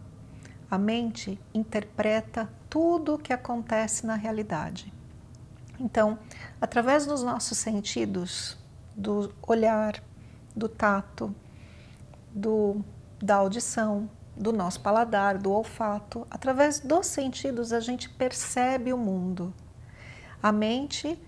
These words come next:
utiliza essa percepção e interpreta o que está acontecendo e nos conta histórias internamente. E a mente nos diz como a gente deveria ser, como as coisas deveriam ser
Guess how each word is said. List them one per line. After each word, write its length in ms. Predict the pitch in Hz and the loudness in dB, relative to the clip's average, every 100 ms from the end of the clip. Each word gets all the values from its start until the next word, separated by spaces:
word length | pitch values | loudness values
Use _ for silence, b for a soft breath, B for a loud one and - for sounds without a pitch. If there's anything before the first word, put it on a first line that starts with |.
| B B B | B B B
utiliza 600 | 226 - 247 240 262 233 | -6 -2 0 0 0 2
essa 320 | 220 220 - 214 | 2 2 0 -2
percepção 1120 | - 311 339 311 302 - - 202 202 233 302 - B B B B - | 2 2 2 -4 -4 -2 4 6 6 4 -2 -10 B B B B -4
e 200 | 285 - | -2 -2
interpreta 920 | 302 302 311 - 254 233 233 - 269 - | 0 2 2 4 4 4 2 -4 -6 -6
o 80 | 233 | -10
que 100 | - | -4
está 200 | - 233 | 4 4
acontecendo 840 | 226 240 240 240 - 180 180 180 - - - | 4 -2 0 0 0 0 -2 -4 -6 -12 -4
e 80 | 226 | -2
nos 260 | 233 - | 0 0
conta 540 | - 269 277 302 320 294 | 4 6 6 4 0 0
histórias 760 | 233 - - 233 233 247 240 226 | 0 -2 2 4 4 2 0 -2
internamente. 1000 | 254 - 233 240 233 170 185 180 - - - B B B B B | -4 0 2 2 0 0 -2 -6 -10 -16 -18 B B B B B
E 80 | 214 | 2
a 100 | 214 | 4
mente 360 | 208 214 214 269 | 4 2 -2 -2
nos 240 | 302 269 | 0 0
diz 420 | 240 185 - - - B B B B | 0 -2 -4 -6 -8 B B B B
como 380 | - 233 254 247 | 4 6 8 6
a 60 | 220 | 2
gente 280 | 214 208 214 | 0 -2 0
deveria 460 | 208 208 208 226 | 0 2 2 2
ser, 500 | - - 202 196 - - - - B B B B | 0 0 0 0 -4 -12 -18 -18 B B B B
como 480 | - 240 240 254 262 | 6 8 8 6 0
as 220 | 214 208 | 0 0
coisas 540 | - 302 330 339 247 226 | 0 4 6 6 2 0
deveriam 440 | 208 202 196 190 | 0 0 -2 -2
ser 400 | - - 190 202 | -4 -2 -2 -2